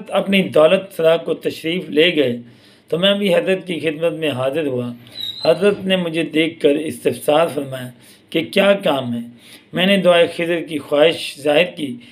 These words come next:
ارشاد فرمایا کہ بیٹھ جاؤ۔ میں نے اس حکم کی تعمیل کی۔ بعد اس کے حضرت نے فرمایا کہ اے کمیل، اگر تم اس دعا کو ہر شب جمعہ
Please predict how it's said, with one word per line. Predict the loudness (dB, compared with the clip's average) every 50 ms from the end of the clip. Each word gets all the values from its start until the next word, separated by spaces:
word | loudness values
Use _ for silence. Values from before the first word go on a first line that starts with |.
| -20 -20 -18 _
ارشاد | -6 -4 -4 2 4 4 4 4 2 -6 -16 -20 -10 -6 -4 -4 -2 0 0 0 0 0 -2
فرمایا | -4 -4 -4 -2 -2 -2
کہ | -2 -2
بیٹھ | 0 2 2 2 2 0 0
جاؤ۔ | 0 0 0 0 -6 -18 _ _ _ -20 -20 _ _ _ _ _ _ _ _ _ _ _ _ _
میں | -2 0 0 2
نے | 2 0 -2 -2
اس | -6 -6 -6 -6 -8 -14 -2 0
حکم | 0 0 0 -2 -6 -6 -6
کی | -2 0 0 0
تعمیل | 0 0 0 2 2 2 2 2 0
کی۔ | -2 -2 -6 -10 -12 -14 -14 -14 -16 -16 -16 -16 -16 -14 _ -16 -16 -16 _ _ _ _ _ _ _ _ _ _ _ _ _ _ _ -20 -20 _ _ _ _ _ _ _ _ _ _ _ _ _ _ _ _ -16 -12 -8 -6 -6 -6 -6 -8 -10 -14 -18 -18 -20 _ _ _ _ _ _ _ _ _ _ _ _ _ -2
بعد | 0 0 2 0 2
اس | 0 0 -2 0 0
کے | 0 2 2 0 -2 -8 -16 -20 _ _ -20 _ _ _ _ _
حضرت | 2 2 4 4 2 2 2 2
نے | 0 0
فرمایا | 0 0 -4 -2 0 2 2 2 2
کہ | -2 -2 -4
اے | -2 -2 -2
کمیل، | -2 -4 -6 -4 -2 -2 0 -2 -2 -4 -10 -16 -20 -20 _ _ _
اگر | -6 0 2 2
تم | 2 2 0 -2 -2 -2
اس | -4 -4 -4 0
دعا | 4 4 4 4
کو | 4 0 -4 -4 -4 -4 -4 0 0
ہر | 0 0
شب | 0 -2 -2 0 0 0
جمعہ | 0 0 -4 -4 -4 -4 -4 -6